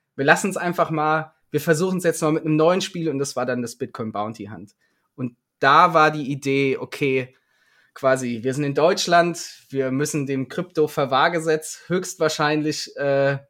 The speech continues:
müssen wir dem folgen und wie können wir quasi das so umgehen? Und da war einfach die Idee, dass das, dem Spiel eine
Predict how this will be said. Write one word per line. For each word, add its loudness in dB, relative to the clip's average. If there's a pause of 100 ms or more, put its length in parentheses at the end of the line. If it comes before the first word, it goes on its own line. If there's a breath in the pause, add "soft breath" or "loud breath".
(720)
müssen -4
wir 2
dem 2
folgen 2
und -2
wie -6
können 2
wir 0
quasi 2
das -2
so -2
umgehen? -2
Und -2
da -4
war -2
einfach -8
die -10
Idee, -6
dass -8
das, -12
dem -10
Spiel -6
eine -2